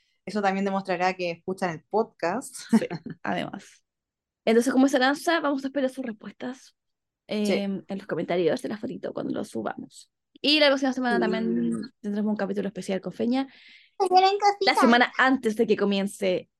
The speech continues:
Speaker 2: The Eras Tour.
Speaker 1: ¡Ah! Dios, no puede ser que ya está llegando, es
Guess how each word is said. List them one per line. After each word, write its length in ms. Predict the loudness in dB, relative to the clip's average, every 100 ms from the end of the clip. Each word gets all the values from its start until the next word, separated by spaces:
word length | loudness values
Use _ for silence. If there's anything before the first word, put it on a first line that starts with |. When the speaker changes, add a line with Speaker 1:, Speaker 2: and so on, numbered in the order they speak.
| _ -12
Speaker 2:
The 340 | -6 -2 0
Eras 480 | 2 2 0 -4 -10
Tour. 420 | -2 0 0 -6 -12
Speaker 1:
¡Ah! 80 | -16 -20 _ -20 -18 -10 -10 -12 -4 2 2 4 4 4 4 4 2 -2 -20 _ -4
Dios, 680 | 2 4 4 2 -2 -14 -8
no 140 | -4
puede 280 | 0 0 0
ser 240 | 0 -4 -2
que 80 |
ya 100 | -2
está 220 | -2 -2 -2
llegando, 520 | 0 2 2 0 -2
es 160 | -4